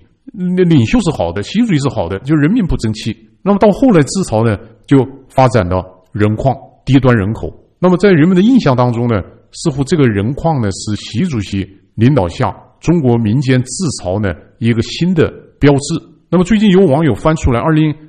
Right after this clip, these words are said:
零六年人民日报人家就讲了，“你们就是人矿。”这个还是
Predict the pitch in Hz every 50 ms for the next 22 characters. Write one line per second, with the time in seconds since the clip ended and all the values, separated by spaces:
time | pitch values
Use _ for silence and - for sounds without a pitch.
0 | - _ - 127 139 180 214 262 277 247 156 143 127 123 139 185 214 240 262 262
1 | 196 - 269 262 226 139 123 131 135 131 139 131 131 - - 90 95 113 123 139
2 | 175 233 220 294 269 190 151 110 98 101 101 - - 131 - - - _ _ _
3 | - - 262 220 151 127 - 110 110 107 - 120